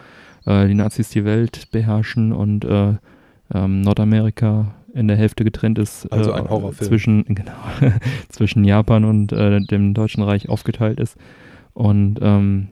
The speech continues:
Speaker 1: dann halt f-, auch da viele Verschwörungstheorien und so, aber halt dieses, ähm, es gab ja mal diesen, ähm, Film, und der auf einem Roman auch basierte, Vaterland, äh, wurde auch mal verfilmt mit Rutger Hauer.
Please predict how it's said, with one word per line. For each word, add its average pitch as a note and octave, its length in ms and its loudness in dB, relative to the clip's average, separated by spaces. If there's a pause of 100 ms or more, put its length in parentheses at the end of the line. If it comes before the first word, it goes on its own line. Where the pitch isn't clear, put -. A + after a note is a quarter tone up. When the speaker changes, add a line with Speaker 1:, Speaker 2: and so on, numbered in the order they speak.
Speaker 1:
dann G2 260 -4
halt G2 220 -2
f-, - 240 -18 (200)
auch G#2 200 -2
da G2+ 500 -2
viele A2 220 -4
Verschwörungstheorien A2+ 800 -2
und A2 80 0
so, A2+ 120 2
aber G#2+ 100 4
halt G#2+ 140 2
dieses, G#2 240 0 (440)
ähm, G2+ 140 0
es G2 80 -8
gab A2 140 0
ja A2+ 80 2
mal G#2+ 180 2
diesen, G2+ 420 2
ähm, G2 440 -2 (180)
Film, B2+ 380 2
und A2+ 260 0 (100)
der A2 100 -2
auf A2 100 -8
einem A2+ 100 2
Roman G#2 340 2
auch A2+ 280 -2
basierte, A2 420 0
Vaterland, A#2 680 0 (600)
äh, A2 60 -6
wurde G2+ 420 0
auch G2+ 80 -6
mal G#2+ 120 -4
verfilmt A2 400 -2
mit G#2+ 160 -2
Rutger A2 480 -2
Hauer. B2 380 0